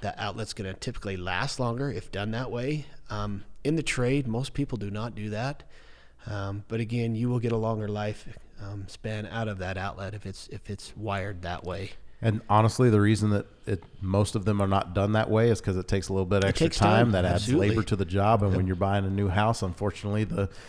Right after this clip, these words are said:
Speaker 2: the builder is like, "Go as fast as you can and get this done for as inexpensively as possible."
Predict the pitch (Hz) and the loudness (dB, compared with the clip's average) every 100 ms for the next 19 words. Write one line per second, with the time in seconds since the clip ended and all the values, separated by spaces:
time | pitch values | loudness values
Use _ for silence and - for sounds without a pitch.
0 | - 98 85 101 107 107 98 87 104 98 | -6 -4 2 4 6 4 4 4 0 2
1 | 101 92 - 104 101 101 95 - 107 101 | 0 0 2 2 2 2 -2 2 2 2
2 | 98 - 95 - 101 95 101 98 92 101 | -2 -4 -4 -2 -2 -2 0 -2 0 -4
3 | 101 - 101 98 98 90 92 90 - 101 | -2 -2 -4 -2 -4 0 0 -2 0 0
4 | 104 - 82 | 0 -4 -8